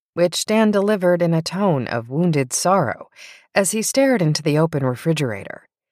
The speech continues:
Its top shelf, where the big tubs of Greek yogurt usually sat, was desolate, except for some leftover olives in a plastic Whole Foods tub and that two-year-old jar of pineapple salsa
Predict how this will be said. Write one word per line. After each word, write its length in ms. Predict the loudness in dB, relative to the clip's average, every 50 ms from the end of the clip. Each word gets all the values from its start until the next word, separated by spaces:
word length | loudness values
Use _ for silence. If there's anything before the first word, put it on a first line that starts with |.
| _ _ _ _ _ _ _ _ _ _ _ -4
Its 180 | -4 -4 -4
top 240 | 0 2 2 2 2
shelf, 640 | 2 0 2 2 2 2 0 -2 -6 -10 -20 -20 _ _
where 120 | -4 -2 -2
the 80 | 0
big 260 | 0 2 0 0 0
tubs 340 | 0 0 2 2 2 0 0
of 160 | -2 -2 -2
Greek 280 | 0 0 0 0 -2 0
yogurt 440 | 0 0 0 2 0 0 -2 -2 -2
usually 580 | -4 -2 0 0 0 2 2 2 2 2 0
sat, 440 | -2 -2 -4 -4 -4 -4 -6 -8 -10 _ _ -20 -20 -20 _ _ _ _
was 180 | -2 -2 0 0
desolate, 640 | 0 0 0 2 0 0 0 -2 -4 -10 -16 -20 -20 _ _ _ _ _ _ _ _ -14
except 440 | -8 -6 -2 0 0 0 -2 -4 -6
for 160 | -4 -2 -2
some 520 | -2 0 0 2 2 2 2 0 -2 -4 -8 _ 0
leftover 560 | 0 2 2 2 0 0 0 2 2 2 2
olives 480 | 4 4 4 4 4 2 0 0 -2 -2
in 100 | -2 -2
a 60 | -2
plastic 500 | -2 0 2 2 2 2 0 -2 -4 -4 -2
Whole 220 | 0 0 0 0
Foods 400 | 0 -4 -4 -4 -4 -4 -6 -8
tub 360 | -6 -4 -4 -4 -6 -6 -10 -16 -20 -20 -20 -20 -20 _ _ _ _ _
and 140 | -4 -2 0
that 140 | 0 0 -2 _
two-year-old 600 | -10 -6 -4 -2 -2 0 2 2 2 2 0 0
jar 300 | 0 2 2 4 4 2
of 140 | 2 0 -4
pineapple 500 | -6 -4 -2 0 2 2 2 2 2 0
salsa 640 | 0 0 0 0 0 0 0 -2 -2 -2 -2 -4